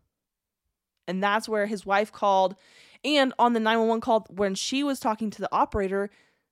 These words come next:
the operator asked if she, if he had gotten medical attention, and she said, "No, he hasn't gotten any medical attention," which tells me that there's not a doctor living in their house. So how did you even make it home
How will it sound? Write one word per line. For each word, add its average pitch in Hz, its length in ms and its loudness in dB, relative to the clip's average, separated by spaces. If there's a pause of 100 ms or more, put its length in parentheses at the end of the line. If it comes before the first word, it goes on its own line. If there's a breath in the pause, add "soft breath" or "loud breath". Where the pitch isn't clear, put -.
(220 soft breath)
the 208 80 2
operator 226 420 0
asked 233 300 -4
if 214 60 -6
she, - 300 -6
if 196 180 -2
he 220 120 -4
had 208 220 -4
gotten 202 260 -2
medical 214 320 0
attention, 190 360 -6
and 190 120 -6
she 196 100 -10
said, 175 220 -6
"No, 180 220 -2
he 170 180 -8
hasn't 190 280 -8
gotten 160 200 -8
any 190 140 -4
medical 151 320 -6
attention," - 460 -14 (280 soft breath)
which 208 160 -4
tells 233 160 0
me 226 60 -4
that 220 100 -6
there's 214 200 -2
not 214 160 4
a 226 40 2
doctor 190 280 0
living 165 200 -4
in 156 60 -8
their 156 100 -8
house. - 400 -12 (1300)
So 214 160 0
how 240 180 2
did 254 120 -2
you 269 100 4
even 240 240 2
make 208 220 2
it 202 80 0
home 240 360 2